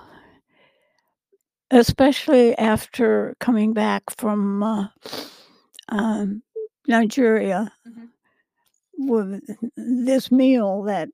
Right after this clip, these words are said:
Speaker 1: we had, and when we got together as a family
Speaker 2: Mm-hmm.
Speaker 1: was what, it was, um, well, we just use the words curry and rice. Actually, it was curried chicken
Speaker 2: Okay.
Speaker 1: in,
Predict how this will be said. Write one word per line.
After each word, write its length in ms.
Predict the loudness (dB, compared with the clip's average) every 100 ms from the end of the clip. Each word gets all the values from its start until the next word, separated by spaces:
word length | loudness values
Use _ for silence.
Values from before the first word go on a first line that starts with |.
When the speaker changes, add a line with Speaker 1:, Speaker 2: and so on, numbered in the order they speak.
| _ -10
Speaker 1:
we 360 | -4 -4 -4 -6 _ _ _ -10 -6 -6 -10 -18 -14
had, 520 | -8 -6 -4 -6 -8 -10 -10
and 320 | -8 -6 -4
when 200 | -4 -4
we 100 | -4 -6
got 200 | -8 -10
together 480 | -8 -6 -6 -8
as 240 | -8 -12 -12
a 60 | -14
family 760 | -10 -10 -8 -10 -12 -12 -14 _
Speaker 2:
Mm-hmm. 100 | -20 -20 _ _ _ _
Speaker 1:
was 320 | -6 -6 -6
what, 180 | -8 -10 -12 _ _ -12
it 140 | -10 -8
was, 220 | -8 -12 -18 -12
um, 260 | -10 -10 -14 _ _ _ _ _ _ _ _ _ -20 -20 _ _ _ _ -8
well, 260 | -6 -6 -10
we 380 | -8 -2 0
just 300 | -2 -6 -8
use 280 | -4 -2 -2
the 80 | -6
words 380 | -6 -6 -8 -10
curry 420 | -8 -4 -2 -4
and 200 | -4 -4 -4
rice. 360 | -6 -8 -8
Actually, 480 | -8 -8 -8 -8 -6
it 100 | -8
was 180 | -10 -14
curried 640 | -14 -8 -6 -4 -6 -10 _ -18
chicken 540 | -14 -12 -8 -6 -6 -8
Speaker 2:
Okay. 920 | -20 -20 -20 _ _ _ _ _ -10 -6
Speaker 1:
in, 320 | -4 -4